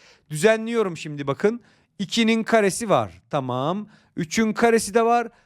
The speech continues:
Şunların üstleri toplandı. Beşin de karesi oldu. Yine üç tane. Bak bu da yanlış oldu. Yani bu doğru kırk beş ise sayı buyla bu doğru oluyor sadece. Hadi bir de doksan durumuna bakalım şimdi. Doksan nedir arkadaşlar?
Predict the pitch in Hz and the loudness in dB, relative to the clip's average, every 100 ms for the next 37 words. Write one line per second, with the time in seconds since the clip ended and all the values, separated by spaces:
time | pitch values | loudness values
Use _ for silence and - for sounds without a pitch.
0 | _ - 214 208 202 196 - - 185 175 | _ -4 0 4 4 2 -2 0 0 2
1 | 202 196 170 160 165 196 254 - _ _ | -2 0 2 2 2 0 0 -2 _ _
2 | 117 160 165 - 101 165 156 151 135 127 | 0 0 2 0 0 -2 0 0 0 -2
3 | 151 165 185 160 170 156 151 - - 123 | -6 -6 -8 -6 -6 -8 -10 -14 -10 -8
4 | 127 190 - _ _ - 185 _ _ _ | -8 -10 -14 _ _ -8 -8 _ _ _
5 | 147 127 120 104 92 87 - 82 80 98 | -4 0 0 -2 -6 -12 -14 -16 -14 -6
6 | 175 170 131 139 180 - _ - 143 156 | -4 -2 -4 -6 -8 -12 _ -12 -8 2
7 | 165 165 175 156 - 170 - 208 196 - | 4 6 6 2 0 -2 2 2 2 0
8 | 156 - 185 190 170 160 165 139 120 98 | -4 -2 -4 -4 -2 -2 -2 -2 -4 -6
9 | 92 90 85 - 80 78 73 - _ - | -10 -14 -18 -18 -18 -20 -20 -20 _ -20
10 | - - 208 233 240 240 233 - 247 226 | -20 0 2 2 0 2 0 0 -2 0
11 | 190 160 139 117 120 107 98 98 98 175 | -4 -4 -6 -6 -6 -8 -8 -10 -2 -2
12 | - - 254 240 170 156 139 143 131 120 | 0 2 2 0 0 0 0 -2 -6 -4
13 | 202 233 | -2 -4